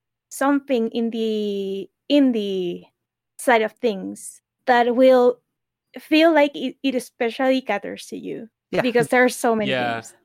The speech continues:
Speaker 3: I think, yeah, I, I'm, I'm with you guys on both those fronts. I think something that really does, though, bother me a fair bit, like, I feel like there are, there are a couple different types of gaming areas, you know? And, like,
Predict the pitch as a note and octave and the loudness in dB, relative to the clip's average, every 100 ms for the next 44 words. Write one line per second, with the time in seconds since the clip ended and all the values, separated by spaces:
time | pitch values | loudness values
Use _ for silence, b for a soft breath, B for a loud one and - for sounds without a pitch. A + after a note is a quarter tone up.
0 | _ G3 G3 D4 E4 _ _ _ _ _ | _ -8 -6 -8 -10 _ _ _ _ _
1 | _ _ _ _ _ D3 B2+ A2+ C3+ D3+ | _ _ _ _ _ -6 -4 -4 -6 -4
2 | E3 D#3 E3+ D#3+ D#3+ D3 C#3 A#2+ A2 G#2+ | -4 -4 -6 -6 -8 -8 -10 -10 -10 -10
3 | - A#2 A2+ A2+ A2+ G#2 - G#2+ - D#3+ | -14 -16 -14 -16 -16 -16 -16 -18 -16 -14
4 | D#3+ B3 - A#3+ B3+ C#3+ B2 B2+ B2+ B2+ | -14 -14 -14 -14 -12 -14 -14 -14 -12 -12
5 | A#2+ A2 A#2 B2 A#2+ A2+ A2+ - - A#2+ | -12 -12 -14 -12 -12 -10 -12 -18 -14 -12
6 | A2+ B2 C3 B2 - B2+ B2+ C3 C3 D3+ | -12 -12 -14 -16 -12 -12 -12 -12 -12 -12
7 | D3 D#3+ _ A#3 C4+ B3 B3 D3+ C#3+ C3 | -14 -16 _ -16 -12 -14 -12 -12 -10 -12
8 | B2 C3+ B2 A#2 - - - G#3+ D3+ - | -10 -10 -8 -10 -12 -14 -12 -14 -16 -12
9 | C#3+ - B2 B2 - - B2+ A#2 - - | -12 -10 -14 -16 -20 -14 -12 -12 -16 -14
10 | A#2 G#2+ G#2 _ _ _ C3+ A2+ C3 D3 | -14 -14 -18 _ _ _ -20 -8 -6 -6
11 | D3 D3 C#3 C3+ B2 _ C3 A2+ G#2 G2 | -10 -12 -12 -14 -16 _ -10 -10 -12 -20
12 | G#2+ - - B2+ A#2+ C3+ - D#3 C#3+ C#3 | -20 -20 -20 -18 -14 -14 -14 -14 -12 -10
13 | C3 C#3 | -10 -12